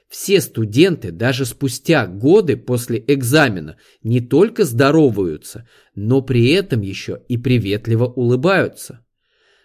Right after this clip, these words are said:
Думается, что улыбка означает благодарность за то, что преподаватель, кроме знаний по своему предмету, дал ещё нечто не менее важное для жизни.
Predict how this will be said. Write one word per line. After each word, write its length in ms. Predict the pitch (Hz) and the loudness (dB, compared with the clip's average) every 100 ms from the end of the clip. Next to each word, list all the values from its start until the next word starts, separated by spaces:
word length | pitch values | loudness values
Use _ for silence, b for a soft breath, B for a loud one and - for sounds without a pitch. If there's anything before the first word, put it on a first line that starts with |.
| _ | _
Думается, 720 | 92 131 233 226 196 185 190 | -2 0 2 4 2 2 -2
что 260 | 185 - 190 | 0 0 0
улыбка 680 | - 160 151 247 - - 98 | 2 0 2 0 0 -8 -10
означает 800 | - 120 131 151 - 208 190 127 | -4 -2 0 -2 0 0 0 0
благодарность 1040 | 160 147 139 135 143 156 110 80 - 113 | 0 2 2 2 2 0 0 -8 -16 -12
за 240 | 107 127 | -2 -2
то, 420 | 123 226 214 - b b | 0 -2 0 -2 b b
что 260 | - - 156 | -18 -4 -2
преподаватель, 920 | 151 143 139 131 131 170 156 104 80 | 0 -2 0 0 0 0 0 -4 -12
кроме 380 | - 135 120 92 | -2 0 2 -2
знаний 580 | 95 107 165 202 131 80 | -6 -2 0 0 -2 -4
по 140 | 113 | -8
своему 480 | 117 120 131 127 98 | -6 2 2 2 -2
предмету, 760 | - 135 131 139 117 - 85 b b b | 0 0 2 2 2 -2 -14 b b b
дал 340 | 107 123 208 202 | -2 0 2 0
ещё 340 | 196 - 196 | -2 0 2
нечто 640 | 185 214 185 - - - b b | 2 2 2 0 -12 -18 b b
не 200 | 120 143 | 0 2
менее 540 | 131 131 160 185 143 101 | 4 4 2 2 2 0
важное 540 | 104 147 165 170 165 | 0 0 0 -2 -2
для 240 | 139 139 127 | 0 0 0
жизни. 640 | 139 196 123 101 - | 2 2 0 -8 -14